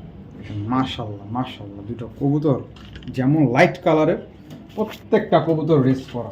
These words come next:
প্রত্যে-, আর ওদের ব্যালেন্স ভাই, আহ, ভাই রে ভাই, ব্যালেন্স কারে কয় দুটো কবুতর? মানে, এগুলা অসাধারণ ব্যালেন্সের কবুতর, অসাধারণ। এগুলো আসলে হাতে না পাইলে বা না ধরলে আপনি বুঝবেন না যে কী পরিমাণ ব্যালেন্সের কবুতর, ওয়ান টেলের ব্যালেন্সের কবুতর,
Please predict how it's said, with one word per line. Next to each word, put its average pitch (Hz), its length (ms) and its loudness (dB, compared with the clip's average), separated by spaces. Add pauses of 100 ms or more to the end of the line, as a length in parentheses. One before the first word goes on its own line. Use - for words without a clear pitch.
প্রত্যে-, - 420 -6
আর 139 120 2
ওদের 170 320 4 (100)
ব্যালেন্স 165 480 6
ভাই, 139 200 2 (180)
আহ, 156 120 -4 (240)
ভাই 117 160 -8
রে 139 120 2
ভাই, 135 320 4 (460)
ব্যালেন্স 175 400 2
কারে 127 320 2
কয় 117 100 -6
দুটো 117 220 -6 (100)
কবুতর? 117 280 -8 (800)
মানে, 160 460 6
এগুলা 165 280 6
অসাধারণ 165 800 4
ব্যালেন্সের 135 360 4
কবুতর, 123 280 -8
অসাধারণ। 135 480 0
এগুলো 131 220 4
আসলে 147 180 2
হাতে - 380 0
না 156 200 8
পাইলে 180 480 6 (300)
বা 127 80 0
না 143 240 8
ধরলে 160 280 8
আপনি 147 200 6
বুঝবেন 135 400 6
না 110 140 -6 (200)
যে 247 60 -4
কী 196 240 -6 (120)
পরিমাণ 175 360 6
ব্যালেন্সের 135 400 6
কবুতর, 131 300 0
ওয়ান 151 380 2
টেলের 160 240 4
ব্যালেন্সের 139 360 6
কবুতর, 156 360 0